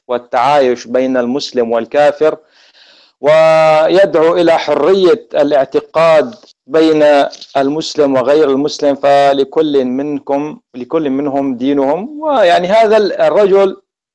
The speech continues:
الذي رأيت فيه من خلال البحث والتعمق لسنوات عديدة، رأيت أن هذا الرجل حاليًا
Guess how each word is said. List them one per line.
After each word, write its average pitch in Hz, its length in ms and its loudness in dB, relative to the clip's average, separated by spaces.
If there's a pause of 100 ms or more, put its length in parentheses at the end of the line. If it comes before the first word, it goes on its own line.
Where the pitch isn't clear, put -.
(140)
الذي 156 340 0
رأيت 190 340 2
فيه 175 200 -2
من 143 140 -4
خلال 151 400 0
البحث 139 520 -4
والتعمق 131 680 -4 (380)
لسنوات 127 760 0
عديدة، 139 580 0 (420)
رأيت 196 220 2
أن 190 140 0
هذا 190 320 2
الرجل 180 480 2 (180)
حاليًا 185 680 0